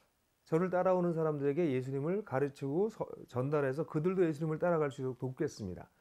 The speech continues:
그리고 우리가 예수님을 따르는 공동체를 형성해서 세상과는 다른 종류의 대한 공동체를 형성하겠습니다." 라는 성도들을 일으키는 게 한국 교회가 필요해요.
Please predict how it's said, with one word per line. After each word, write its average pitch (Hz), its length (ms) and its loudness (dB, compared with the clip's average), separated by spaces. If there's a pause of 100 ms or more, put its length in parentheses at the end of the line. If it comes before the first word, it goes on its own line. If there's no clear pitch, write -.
(300)
그리고 185 260 0
우리가 160 360 2
예수님을 151 480 -2
따르는 151 360 0
공동체를 151 560 -2
형성해서 135 720 -4 (300)
세상과는 175 640 -2
다른 139 380 -2
종류의 156 400 -2
대한 156 340 0
공동체를 151 460 -2
형성하겠습니다." 151 920 -2 (260)
라는 180 260 4
성도들을 208 420 0
일으키는 180 460 -2
게 175 60 2
한국 147 280 -2
교회가 98 240 -6
필요해요. 95 580 -8